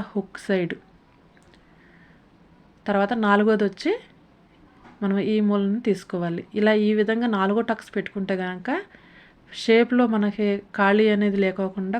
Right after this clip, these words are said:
కరెక్ట్గా కుదురుతుంది. చూసారా షేప్ ఎంత కరెక్ట్గా నిలబడిందో? ఇలా టక్స్ కుట్టేసుకున్న తర్వాత షేప్ బెల్ట్ అనేది జాయింట్ చేసుకోవాలి. జాయింట్ చేసేటప్పుడు కింద టక్స్ అనేది మడత పెట్టి హుక్ సైడ్కి వచ్చే విధంగా చూసుకోవాలి. అలా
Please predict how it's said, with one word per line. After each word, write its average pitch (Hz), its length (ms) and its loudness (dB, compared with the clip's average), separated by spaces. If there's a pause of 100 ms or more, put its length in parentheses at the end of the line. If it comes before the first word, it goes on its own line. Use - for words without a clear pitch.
కరెక్ట్గా 202 380 -6
కుదురుతుంది. 196 520 -4
చూసారా 214 300 -4 (100)
షేప్ 190 260 0
ఎంత 185 260 -6
కరెక్ట్గా 190 500 -6
నిలబడిందో? 185 500 -4 (560)
ఇలా 196 240 2
టక్స్ 208 300 -6
కుట్టేసుకున్న 214 560 -4
తర్వాత 180 380 -4 (460)
షేప్ 226 420 2
బెల్ట్ 196 260 0
అనేది 180 280 -4 (120)
జాయింట్ 190 300 -2
చేసుకోవాలి. 180 540 -4
జాయింట్ 202 360 -2
చేసేటప్పుడు 208 540 -4 (120)
కింద 214 240 0 (120)
టక్స్ 208 260 -4
అనేది 190 300 -4 (520)
మడత 185 360 -2
పెట్టి 220 260 0
హుక్ 220 340 -4
సైడ్కి 233 260 2
వచ్చే 202 280 -2
విధంగా 185 480 -4
చూసుకోవాలి. 160 560 -4 (2000)
అలా 214 160 4